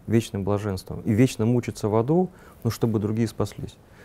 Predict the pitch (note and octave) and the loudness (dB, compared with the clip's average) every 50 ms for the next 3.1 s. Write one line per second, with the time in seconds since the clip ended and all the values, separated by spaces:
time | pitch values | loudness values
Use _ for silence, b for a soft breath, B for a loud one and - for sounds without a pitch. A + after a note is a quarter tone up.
0 | b b b b b b - B2+ B2 - C#3+ C#3 C3+ C3+ B2+ D#3 G3+ G3+ E3+ - | b b b b b b 6 6 8 8 8 8 8 6 6 6 6 6 6 4
1 | - G#2 B2 C#3 - - A2 G2+ - G2+ G#2 G#2+ G#2+ B2 C#3 D3+ C#3+ A#2+ G#2+ G2+ | 2 2 2 2 2 0 -2 -2 2 2 2 2 2 2 2 2 2 2 0 -2
2 | G2+ - F#2+ G2 - - G2 - - A#2 A2 G2+ - - - F#2+ G#2+ G#2+ G2 F2 | -2 -4 -6 -6 -8 -8 -8 -4 -2 -2 -2 -2 -4 -6 -6 -4 -4 -4 -6 -6
3 | - | -8